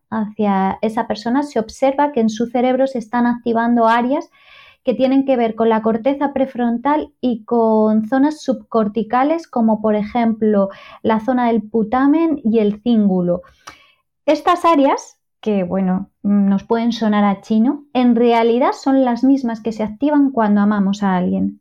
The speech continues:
Fíjate qué curioso, Jota, lo cual ha llevado a la conclusión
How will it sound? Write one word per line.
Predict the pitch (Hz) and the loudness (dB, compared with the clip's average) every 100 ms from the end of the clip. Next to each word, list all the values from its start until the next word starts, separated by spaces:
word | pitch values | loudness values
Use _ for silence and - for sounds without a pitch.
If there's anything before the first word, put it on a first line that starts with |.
| _ | _
Fíjate | _ 262 269 254 240 | _ -4 -2 -2 -4
qué | 233 | -4
curioso, | 220 208 202 202 202 | -2 0 -2 -4 -6
Jota, | 208 202 202 - - - - | -4 -4 -6 -8 -20 -10 -2
lo | 240 226 | -2 2
cual | 262 262 | 2 2
ha | 254 | 0
llevado | 254 262 269 269 | 0 2 4 4
a | |
la | 269 269 | 2 2
conclusión | 269 269 269 277 - 285 277 285 | 2 2 2 0 -2 0 0 -2